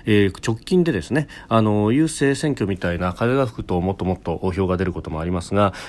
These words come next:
まあ、直近その組織戦をやった時に、最大限、えー、票が出たのはいつだったかというと、実は二千九年、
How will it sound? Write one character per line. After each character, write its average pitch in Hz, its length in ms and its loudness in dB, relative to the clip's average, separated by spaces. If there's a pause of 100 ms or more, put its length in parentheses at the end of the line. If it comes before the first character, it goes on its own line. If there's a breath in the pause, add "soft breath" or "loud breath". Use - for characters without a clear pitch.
(100 loud breath)
ま 127 140 6
あ、 - 20 -
直 117 240 -2
近 185 340 0
そ 180 120 -2
の 151 60 -2
組 143 200 -2
織 - 180 -4
戦 185 220 2
を 180 60 4
や 175 80 2
っ 170 40 -4
た 175 100 -4
時 165 240 -2
に、 98 560 0
最 156 300 -4
大 170 400 0
限、 82 240 -6 (360 loud breath)
え 101 140 2
ー、 95 40 0
票 113 160 2
が 113 100 4
出 117 80 2
た 113 120 -6
の 87 80 -2
は 90 40 -2
い 104 60 -4
つ - 80 -8
だ 107 60 -2
っ 92 60 -6
た 82 120 -10
か 82 80 -6
と - 100 -10
い 82 40 -8
う - 20 -10
と、 90 100 -8
実 92 300 -6
は 214 40 -2
二 117 140 0
千 202 280 0
九 104 120 -6
年、 73 220 -8